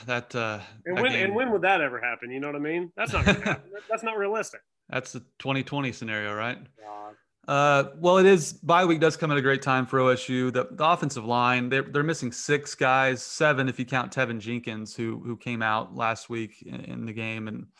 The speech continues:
Speaker 1: <sighs> Chuba Hubbard, you would think would be fine. His ankle was bothering him. Uh, Tylan Wallace, he came in for the onside kick, which we didn't, we didn't really talk about last week, Colby. Like, have you ever seen a scenario where a guy's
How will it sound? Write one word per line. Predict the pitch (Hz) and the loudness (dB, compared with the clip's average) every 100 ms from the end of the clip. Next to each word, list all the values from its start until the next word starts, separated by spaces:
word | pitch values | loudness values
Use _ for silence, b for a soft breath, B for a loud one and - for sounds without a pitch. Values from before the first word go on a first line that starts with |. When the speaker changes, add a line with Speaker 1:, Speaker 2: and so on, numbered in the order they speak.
| b b b b b | b b b b b
Speaker 1:
<sighs> | b b b _ - B B 135 | b b b _ -4 B B -6
Chuba | - 170 | -2 2
Hubbard, | 143 160 156 151 139 | 4 4 4 2 0
you | 131 | -4
would | 120 | -4
think | - 143 143 | -4 -4 -4
would | 143 | -6
be | 139 | -6
fine. | 127 139 135 | -4 -2 0
His | 120 | 0
ankle | 123 131 131 | -4 -4 -4
was | 127 | -4
bothering | 120 123 123 123 123 | -2 0 0 -2 -4
him. | 123 120 113 _ _ _ _ _ 131 | -6 -8 -10 _ _ _ _ _ -12
Uh, | 113 | -10
Tylan | - 127 131 | 0 0 0
Wallace, | 120 127 127 123 - - - | 2 4 2 0 -8 -16 -12
he | 131 | -8
came | 139 131 | -4 -2
in | 131 | -4
for | 127 | -4
the | 117 | -4
onside | 120 127 - 110 | -4 -4 -4 -8
kick, | - 151 156 | -4 -4 -4
which | 151 | -4
we | 170 | -2
didn't, | 240 214 | -2 -2
we | |
didn't | 240 233 | -2 0
really | 131 | -2
talk | 113 135 175 | 0 2 2
about | 117 117 123 | 0 -4 -2
last | 131 131 | -2 -4
week, | 123 107 | -8 -10
Colby. | - 120 123 | -6 -4 -2
Like, | 131 113 - b b b b b | -2 -4 -6 b b b b b
have | 175 | -2
you | 220 | 0
ever | 262 | 0
seen | - 262 | 0 -2
a | |
scenario | 240 143 135 175 | -2 0 2 2
where | 160 139 | 4 4
a | |
guy's | 147 143 | 4 2